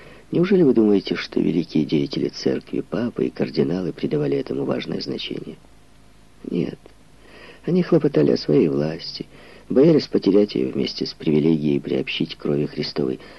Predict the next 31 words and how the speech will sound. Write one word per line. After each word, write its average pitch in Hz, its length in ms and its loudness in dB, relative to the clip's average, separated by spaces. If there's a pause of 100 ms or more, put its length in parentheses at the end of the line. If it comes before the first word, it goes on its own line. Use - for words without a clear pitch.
только 120 240 2
помазанных. 139 840 -4 (1000)
Ведь 139 160 6
слова 175 240 4
Христа 170 380 2
совершенно 180 420 0
просты: - 420 -6 (360)
«Люби 185 280 6
Господа 160 520 2
выше 123 260 -2
всего, 110 460 -6
а 117 140 -6
ближнего, 131 500 2
как - 180 -10
самого 69 320 -4
себя». - 460 -8 (880)
В 220 60 2
этом 247 260 2
весь - 240 -2
закон - 340 -2
и - 60 -6
пророки. 123 680 -4 (380)
И 151 80 0
что 196 280 0
бы 147 140 2
апостол 135 500 2
Павел 110 400 2
не 80 140 0
писал - 560 0
к - 220 -16
Коринфянам, - 840 -2